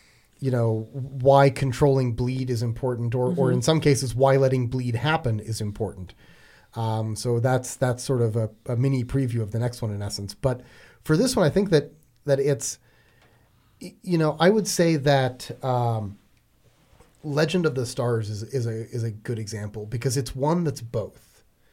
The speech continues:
Speaker 1: It's both the, the player introspective larp where you have the character, but it's also that player versus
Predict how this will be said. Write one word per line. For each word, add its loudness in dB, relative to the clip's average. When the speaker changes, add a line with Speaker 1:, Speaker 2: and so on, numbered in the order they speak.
Speaker 1:
It's 0
both 0
the, -2
the -2
player 2
introspective -4
larp -2
where 2
you -8
have -2
the -4
character, -4
but 4
it's 2
also 0
that -2
player 0
versus -2